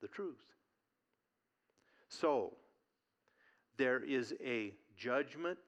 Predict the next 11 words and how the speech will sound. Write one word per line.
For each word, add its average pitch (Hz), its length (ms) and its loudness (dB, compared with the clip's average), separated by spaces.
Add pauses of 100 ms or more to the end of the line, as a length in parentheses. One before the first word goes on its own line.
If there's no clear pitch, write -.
that 113 320 -2
despises. 110 1300 -6 (560)
We 110 280 0 (100)
are 107 260 0
obviously 101 840 -4
to 104 100 -4 (100)
never 104 480 -6
engage 160 580 -4
in 85 120 -12 (100)
that. 82 160 -18 (2250)
Or, 143 500 4